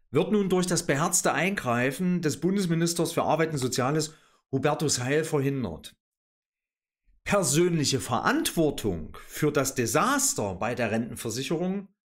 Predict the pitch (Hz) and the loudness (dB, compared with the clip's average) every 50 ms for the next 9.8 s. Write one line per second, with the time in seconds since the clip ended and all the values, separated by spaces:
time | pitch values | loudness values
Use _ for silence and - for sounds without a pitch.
0 | _ _ _ _ _ _ _ _ _ _ _ _ _ _ _ _ _ _ _ _ | _ _ _ _ _ _ _ _ _ _ _ _ _ _ _ _ _ _ _ _
1 | _ _ _ - 107 123 139 165 185 180 - 196 123 - - - - - - - | _ _ _ -6 -2 0 2 2 2 4 4 2 2 2 2 2 2 0 -2 -4
2 | - _ - - 143 135 131 - 156 143 135 - 135 127 113 107 110 139 214 269 | -8 _ -4 -2 0 0 2 2 0 0 0 0 0 0 0 0 2 2 2 4
3 | 269 - - - - - 226 180 180 165 170 160 156 156 - - 139 117 110 - | 2 2 0 -4 -4 -2 0 2 2 4 4 2 2 2 0 0 0 0 0 0
4 | - 139 156 233 269 - 180 - 135 139 143 147 180 202 202 - - - - _ | 0 0 0 0 0 -2 -2 -4 -4 -4 -2 -2 0 0 0 -2 -4 -6 -10 _
5 | _ _ _ _ _ - 123 - - - 156 160 - 180 175 180 170 139 113 127 | _ _ _ _ _ -8 -8 -4 -2 -2 0 0 2 2 0 0 -2 -4 -4 -4
6 | 131 143 151 151 151 151 151 151 147 123 107 98 92 - - - _ _ _ - | -2 0 0 -2 -2 -2 -2 -2 -2 -2 -4 -6 -8 -12 -14 -18 _ _ _ -8
7 | 127 - - 156 175 202 - 214 185 180 170 170 - 180 175 156 143 151 117 127 | -6 0 2 2 2 2 2 2 2 2 2 2 2 2 2 2 2 2 2 2
8 | 170 170 - - 143 - - - 104 113 139 180 202 202 196 - 196 190 202 233 | 2 0 -2 -4 -4 -4 -2 -2 0 0 2 0 0 -2 -2 -2 0 0 2 0
9 | 220 - - - 196 180 180 185 190 180 - - 190 175 180 | 0 0 0 0 0 2 0 0 -2 -4 -4 -2 -4 -4 -4